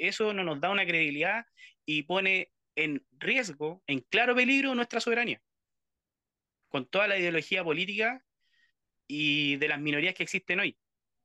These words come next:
sin querer pasar a hallar a nadie. La libertad es clara. Pero esta ideología han intervenido tanto en la educación y se están metiendo en todos lados. Hace poco estamos viendo en San Antonio, se estaban sacando fotos con un carro policial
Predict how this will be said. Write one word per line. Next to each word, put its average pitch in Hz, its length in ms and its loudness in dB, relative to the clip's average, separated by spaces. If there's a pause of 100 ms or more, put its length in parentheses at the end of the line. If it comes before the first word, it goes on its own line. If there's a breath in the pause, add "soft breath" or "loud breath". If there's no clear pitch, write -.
(220)
sin 190 340 -6 (320)
querer 175 320 0
pasar 165 260 -2
a - 20 4
hallar 160 160 4
a 190 60 2
nadie. 185 220 2
La 139 120 0
libertad 170 560 0
es - 80 -10
clara. - 340 -2 (880)
Pero 156 160 0
esta 170 140 0
ideología 170 720 6
han 165 180 2
intervenido 165 680 0
tanto 165 260 -2
en 151 60 0
la 156 60 8
educación 175 520 0 (540)
y 143 100 -8
se 151 80 -8
están 170 180 -4
metiendo 170 280 0
en 156 60 -10
todos 160 180 4
lados. 180 360 0
Hace 127 220 -4
poco 170 240 0
estamos 165 300 0
viendo 175 180 0
en 160 60 -2
San 165 160 -4
Antonio, 175 280 0
se 175 100 -2
estaban 165 200 -2
sacando 156 380 0
fotos 156 340 -2
con 151 400 -2
un 135 720 -4
carro 151 220 -2
policial 160 480 -2